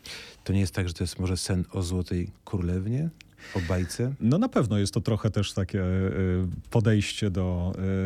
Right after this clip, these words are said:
Speaker 2: e, do życia w sposób bajkowy, ale m-, myślę, że warto.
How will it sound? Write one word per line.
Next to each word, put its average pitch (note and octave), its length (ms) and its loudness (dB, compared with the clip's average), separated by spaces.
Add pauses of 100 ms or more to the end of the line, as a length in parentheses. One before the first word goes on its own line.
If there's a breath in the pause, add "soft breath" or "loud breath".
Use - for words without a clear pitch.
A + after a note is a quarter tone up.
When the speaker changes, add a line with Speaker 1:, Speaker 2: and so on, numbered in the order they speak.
(540)
Speaker 2:
e, G2 40 0
do G2 180 2
życia G2 520 0
w F#2+ 60 -4
sposób G#2 340 -2
bajkowy, A2+ 600 0
ale D3 180 0 (300)
m-, E3 80 -4 (240)
myślę, F3 260 -6
że F#3+ 100 0
warto. G#3 320 -4